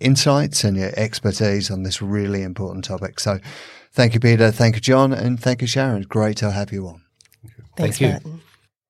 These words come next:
Speaker 1: Now, listeners, you've heard the thoughts of our expert panel, but we want to hear your thoughts on what we've talked about today. It is really easy to reach us directly. You can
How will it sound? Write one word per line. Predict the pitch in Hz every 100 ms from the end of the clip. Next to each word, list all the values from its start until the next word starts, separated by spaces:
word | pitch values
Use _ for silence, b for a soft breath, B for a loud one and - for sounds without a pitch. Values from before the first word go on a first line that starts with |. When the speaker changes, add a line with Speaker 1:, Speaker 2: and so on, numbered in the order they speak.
| _ _ -
Speaker 1:
Now, | 139 147 107
listeners, | 165 170 180 156 143
you've | 139 139 123
heard | - 107 120 120 120
the | 107 101 101
thoughts | 110 101 98
of | 87
our | 98 95 -
expert | 101 95 - 98 92
panel, | - 107 123 -
but | 139 113
we | 120 175
want | 165
to | 120
hear | 107 104
your | 104 101 101 113 104
thoughts | 98 92 82 - -
on | - 90 87
what | 90 -
we've | 95
talked | - 95 -
about | 95 90
today. | 98 92 90 87 B B -
It | 110
is | 113 107 104
really | 120 117 127 107 98
easy | 95 90 98
to | 92 - 92
reach | 87 104 101 101
us | 95
directly. | - 92 90 - 85
You | 87 87 85
can | 95 90